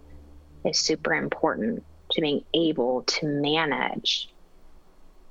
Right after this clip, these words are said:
our quick desires that we want to come to life with his methodical,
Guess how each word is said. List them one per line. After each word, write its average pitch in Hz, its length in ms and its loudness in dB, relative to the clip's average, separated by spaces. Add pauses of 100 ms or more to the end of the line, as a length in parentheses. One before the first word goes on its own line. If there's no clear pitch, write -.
(560)
our 165 240 6
quick - 380 0
desires 147 520 4
that 127 100 2
we 139 140 2
want 135 340 2 (120)
to - 100 2
come 147 760 2 (680)
to 143 140 4
life 139 600 2 (560)
with 156 680 2 (1120)
his 151 540 4
methodical, 139 880 2